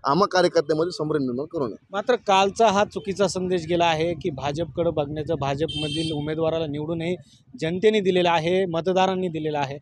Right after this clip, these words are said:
Speaker 2: मात्र हा चुकीचा संदेश जातोय असं वाटत नाही?
Speaker 1: नाही,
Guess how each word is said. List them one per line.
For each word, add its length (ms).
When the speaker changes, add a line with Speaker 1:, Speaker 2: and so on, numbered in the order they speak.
Speaker 2:
मात्र 240
हा 160
चुकीचा 380
संदेश 320
जातोय 300
असं 160
वाटत 240
नाही? 120
Speaker 1:
नाही, 300